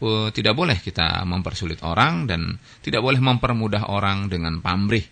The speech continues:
agar dia kemudian membayar pada dia sesuatu. Dan ini adalah perkara yang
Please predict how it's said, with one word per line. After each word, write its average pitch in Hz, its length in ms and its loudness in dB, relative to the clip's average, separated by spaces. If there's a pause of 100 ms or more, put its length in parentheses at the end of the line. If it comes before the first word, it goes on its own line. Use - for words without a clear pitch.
(420)
agar 85 320 -4
dia 107 480 0 (320)
kemudian 87 480 -2
membayar 80 560 -2
pada 78 240 -6
dia 80 320 -2
sesuatu. 71 640 -8
Dan 73 240 -6
ini 120 400 4 (400)
adalah 85 480 -4
perkara 107 640 0
yang 87 320 -2